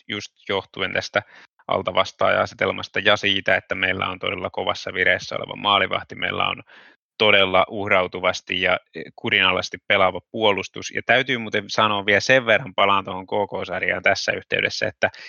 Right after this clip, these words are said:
edes siinä Kipsissä se puolustus ei hajonnut Ilveksellä missään vaiheessa. Se viisikkopuolustus pelasi jäätävän kovalla tasolla siihen nähden, kuinka paljon K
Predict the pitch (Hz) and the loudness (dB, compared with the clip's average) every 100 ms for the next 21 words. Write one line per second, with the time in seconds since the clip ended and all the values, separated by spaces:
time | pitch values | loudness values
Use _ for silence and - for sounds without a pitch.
0 | - _ 139 143 131 110 - 107 101 101 | -20 _ 4 6 6 2 0 -2 -2 -2
1 | - 107 - - - - - - _ _ | -4 -4 -6 -8 -8 -8 -12 -18 _ _
2 | _ _ - 110 - 135 127 104 - 98 | _ _ -10 -10 -6 2 4 4 -4 -14
3 | - 110 104 98 101 92 85 85 - 92 | -2 2 4 4 2 2 -4 -8 -6 -4
4 | 95 - 98 50 107 - - - - 95 | -6 -8 -8 -6 -8 -8 -6 -6 -6 -6
5 | 123 - - - _ - 110 127 139 - | -8 -12 -16 -16 _ -8 -4 -4 -4 -8
6 | 98 - 98 92 - - _ 104 95 95 | -10 -4 -2 -2 -4 -18 _ 0 2 0
7 | - _ - 139 139 117 101 95 - 101 | -4 _ 2 4 4 0 -4 -4 -4 -2
8 | 98 101 107 104 95 95 - 110 98 95 | -2 0 0 0 -2 -10 -6 -6 -6 -10
9 | 95 95 92 - - _ _ _ 117 107 | -10 -8 -10 -12 -20 _ _ _ -4 -2
10 | 95 95 95 92 92 _ - | 0 2 2 0 -4 _ -8